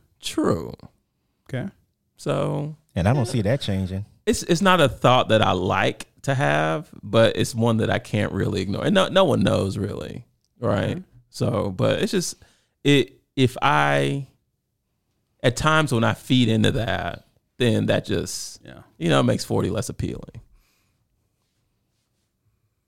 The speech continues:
Speaker 1: Now, these are, these are brief periods. I don't, like, wallow in this, but, like,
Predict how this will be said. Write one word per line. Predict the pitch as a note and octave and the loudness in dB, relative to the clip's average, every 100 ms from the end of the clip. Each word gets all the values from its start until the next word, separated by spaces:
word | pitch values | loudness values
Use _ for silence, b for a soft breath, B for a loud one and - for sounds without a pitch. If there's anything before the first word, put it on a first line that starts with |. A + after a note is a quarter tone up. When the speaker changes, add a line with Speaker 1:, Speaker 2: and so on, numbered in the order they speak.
| _ _ - | _ _ 0
Speaker 1:
Now, | D3+ A#2 | 2 2
these | F2 F#3+ F3+ | 0 2 2
are, | |
these | C#3 D#3+ | 2 2
are | C#3 | 2
brief | G2 G#2 - | 2 0 0
periods. | G2 F#2 | 0 2
I | A2+ | 2
don't, | A2 F#2+ | 2 2
like, | F2+ E2+ | 0 -2
wallow | F#2 F2 E2 - - | 0 0 0 -4 -8
in | - | -8
this, | G1+ - - - | -8 -10 -10 -10
but, | A#2 - - | -4 -4 -4
like, | - - - - | -6 -8 -10 -14